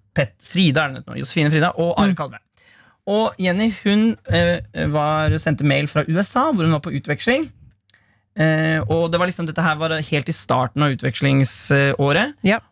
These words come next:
Speaker 1: Og, ehm, hun, hun var sånn, eh, ville hjem, rett og slett.
Speaker 2: Ja.
Speaker 1: Hun var sytten år, følte at dette her var ikke noe gøy. Hun satt på telefonen sin på Instagram, så på alle vennene sine i Norge.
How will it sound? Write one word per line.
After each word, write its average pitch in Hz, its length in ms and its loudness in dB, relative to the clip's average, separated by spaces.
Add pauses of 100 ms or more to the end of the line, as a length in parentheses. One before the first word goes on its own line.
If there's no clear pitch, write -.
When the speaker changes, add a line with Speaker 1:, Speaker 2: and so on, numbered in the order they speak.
(200)
Speaker 1:
Og, 160 440 0
ehm, 156 600 0
hun, 156 920 2 (460)
hun 160 160 2
var 165 120 2
sånn, 170 280 -2
eh, - 840 -10
ville 196 260 2
hjem, 202 260 2 (480)
rett 156 140 -4
og 139 80 0
slett. - 340 -6
Speaker 2:
Ja. 240 160 2 (280)
Speaker 1:
Hun 165 100 2
var 175 80 0
sytten 170 240 -2
år, 214 280 0 (140)
følte 156 460 -2
at - 140 -10
dette 151 180 0
her 156 160 2
var 131 140 -8
ikke 147 100 -6
noe 151 120 0
gøy. 202 260 0 (140)
Hun 165 100 -6
satt 156 160 -4
på - 100 -8
telefonen 160 380 2
sin 165 120 0
på 147 120 -2
Instagram, 151 340 -2
så 156 240 -2
på 170 80 -2
alle 151 160 -2
vennene 139 240 -6
sine 139 200 -4
i 147 80 2
Norge. 160 420 0